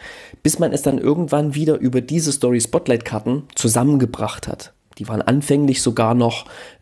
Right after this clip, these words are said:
ähm, nummeriert. Also da stand dann drauf, Karte eins von fünf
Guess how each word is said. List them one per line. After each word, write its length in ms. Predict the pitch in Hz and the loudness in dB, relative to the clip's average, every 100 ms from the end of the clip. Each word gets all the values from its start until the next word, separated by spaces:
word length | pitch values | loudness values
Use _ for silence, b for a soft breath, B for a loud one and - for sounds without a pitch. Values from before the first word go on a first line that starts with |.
| - | -2
ähm, 480 | 120 110 107 104 107 - _ | 2 4 2 0 -6 -16 _
nummeriert. 760 | 131 120 117 127 147 233 - - _ _ _ | 0 2 2 2 2 0 -2 -14 _ _ _
Also 200 | 120 101 | -6 -4
da 60 | |
stand 260 | - 113 120 | -2 0 2
dann 140 | 110 | 0
drauf, 360 | 113 110 113 - _ _ | 2 2 2 -2 _ _
Karte 300 | - - - | -14 -8 0
eins 360 | 117 139 139 - | 2 4 2 0
von 200 | 120 117 | 0 0
fünf 520 | - 135 127 - | 2 2 2 -4